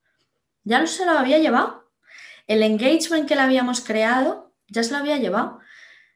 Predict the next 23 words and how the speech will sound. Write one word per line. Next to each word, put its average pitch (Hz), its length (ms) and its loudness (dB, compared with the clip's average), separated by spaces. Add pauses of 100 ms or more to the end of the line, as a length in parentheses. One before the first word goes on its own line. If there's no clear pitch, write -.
(460)
¿Era 349 380 2
realmente 302 680 4
el 302 80 2
objetivo 294 640 -2 (100)
que 269 160 2
ella 269 220 0
tenía 262 420 2
era 247 540 -2
luchar 262 420 0
contra 269 220 2
la 269 80 4
gordofobia? 254 840 -4
Pues 208 160 -6
lo 202 120 -4
siento 269 320 -4
mucho, 294 360 0
pero 202 220 -4
creo 262 280 -2
que 302 160 -4
no. 294 380 -4 (720)
Porque 233 540 -2
la 220 180 2
realidad 214 640 -2